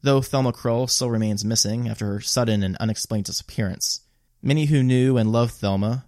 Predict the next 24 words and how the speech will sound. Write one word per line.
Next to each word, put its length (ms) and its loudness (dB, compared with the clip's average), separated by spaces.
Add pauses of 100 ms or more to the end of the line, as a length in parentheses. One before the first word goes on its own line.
(240)
hold 240 0
out 180 2
hope 320 0
that 200 -2
one 200 0
day 240 2
she 180 -6
will 120 -4
still 260 -4
return 340 -4
to 80 -8
them. 220 -8 (1120)
Thank 160 0
you 100 0
for 120 0
listening 300 0
to 100 0
this 140 0
episode 440 0
of 80 0
the 80 0
Strange 420 0
Matters 380 0
podcast. 680 -6